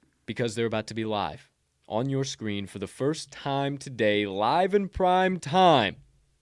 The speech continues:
The T T L Crew's best bets of the day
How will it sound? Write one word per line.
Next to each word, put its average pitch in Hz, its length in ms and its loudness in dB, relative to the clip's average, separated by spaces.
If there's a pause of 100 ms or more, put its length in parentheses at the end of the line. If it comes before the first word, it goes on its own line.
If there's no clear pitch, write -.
(240)
The 101 100 -10
T 123 180 -4
T 120 180 -4
L 113 80 0
Crew's 107 460 -6 (120)
best 143 300 -2
bets 143 220 -4
of 147 120 -6
the 139 60 -8
day 85 300 -2